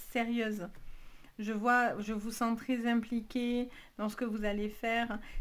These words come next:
Ça vous montre plusieurs, euh, objectifs. Je vois quelqu'un qui voit beaucoup plus large, qui a besoin de voir, euh, plusieurs, euh, peut-être,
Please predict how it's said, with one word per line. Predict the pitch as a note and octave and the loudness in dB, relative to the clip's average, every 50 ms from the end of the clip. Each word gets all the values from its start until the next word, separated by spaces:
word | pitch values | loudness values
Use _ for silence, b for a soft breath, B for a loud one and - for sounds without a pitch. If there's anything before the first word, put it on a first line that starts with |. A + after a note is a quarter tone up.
| B - | B 2
Ça | - A3+ | 2 2
vous | G#3+ A3 A#3 | 2 4 4
montre | A#3 B3 B3+ B3+ B3 - G#3+ | 6 6 6 4 4 2 -4
plusieurs, | G#3+ - - A#3+ A3+ A#3 B3+ B3 B3 A#3+ A#3+ | -4 -2 -4 -4 -2 0 0 0 0 0 2
euh, | G#3+ G#3 G#3 G#3 G#3 | 2 2 2 2 2
objectifs. | A#3+ A#3 A3 A3+ A3+ A3+ A3+ - - - - A#3+ B3+ B3+ - - G3 F#3 | 2 2 2 0 -2 -2 -4 -6 -8 -6 -4 -2 -2 -2 -2 -2 -2 -4
Je | G3 G3+ G#3 | -2 -2 -2
vois | G#3 G#3+ G#3+ | 0 0 0
quelqu'un | G#3 G#3+ G#3 G#3 G#3+ A3+ A3+ | 0 0 -2 -2 0 0 -2
qui | G#3+ - - | -2 -2 -6
voit | G#3 - F#3+ | -6 -4 -4
beaucoup | F#3+ G3 G#3+ A3 G#3+ - A#3+ | -4 -4 -8 -8 -6 -6 -6
plus | A#3+ - C4 B3+ B3 | -4 0 2 2 4
large, | A#3+ A3+ A#3+ A#3+ A3+ G#3 G#3 F#3 B B B B B B - | 4 4 4 4 2 2 0 -2 B B B B B B -6
qui | - G#3+ | -2 -2
a | G#3 | -2
besoin | G3+ G#3+ G#3 G#3+ A#3 A3+ | 0 0 0 0 2 2
de | A3+ G#3+ | 2 2
voir, | G3 G3 G3+ A3 A3 A3+ A3+ A3+ G#3+ G3 G3+ B B B B B B - | 2 0 2 2 4 4 4 2 0 -2 -4 B B B B B B -2
euh, | F3+ F#3 F#3 F#3 F#3 F#3 | 0 0 2 2 0 -2
plusieurs, | G3 - - A3+ G#3 G#3+ A#3+ A#3 A#3 A3 | -4 -2 -2 -2 0 2 2 2 2 4
euh, | A3+ G#3 | 2 2
peut-être, | G3 - G#3 G3+ - G#3 G#3+ G#3 - - G3 F#3 | 2 0 -4 -2 0 0 -2 -2 -2 -2 -2 -2